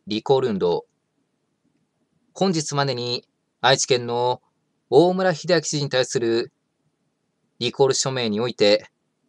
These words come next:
大量の不正な署名が発見された問題で、昨日、名古屋の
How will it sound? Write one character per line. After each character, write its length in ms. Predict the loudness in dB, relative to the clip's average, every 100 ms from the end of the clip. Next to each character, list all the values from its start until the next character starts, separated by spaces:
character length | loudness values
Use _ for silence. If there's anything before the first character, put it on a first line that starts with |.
| _ _ _ _ _ _ 0
大 180 | 2
量 160 | 4 2
の 400 | 2 0 -2 -6 _ _ _ _ _
不 100 | -2
正 200 | 0 0
な 80 |
署 140 | -2 -2
名 180 | -2 2
が 340 | 4 6 4 _ _ _ _ _
発 220 | -6 -6
見 180 | -6 -6
さ 160 | -2 -4
れ 80 |
た 140 | -2 -4
問 180 | -4 -2
題 180 | 0
で、 200 | 2 0 -2 _ _ _ _ _ _ _ _ _ _ _ -10
昨 100 | -6
日、 360 | -2 0 -2 -6 _
名 100 | 2
古 140 | 4
屋 80 | 4
の 320 | 0 0 0